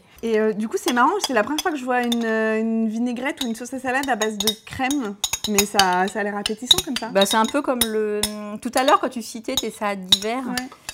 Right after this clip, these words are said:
Speaker 2: euh, moi, il y a une salade que je fais beaucoup, c'est les, le, le coleslaw. Donc,
Speaker 1: Ouais.
Speaker 2: le, le chou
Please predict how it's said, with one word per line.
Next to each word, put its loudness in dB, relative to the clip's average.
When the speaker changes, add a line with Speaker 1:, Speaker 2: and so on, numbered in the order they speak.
Speaker 2:
euh, 2
moi, 2
il 0
y 2
a 2
une -2
salade -2
que -6
je -14
fais -6
beaucoup, -6
c'est -10
les, -6
le, -6
le -4
coleslaw. -4
Donc, -4
Speaker 1:
Ouais. 2
Speaker 2:
le, -2
le -4
chou -6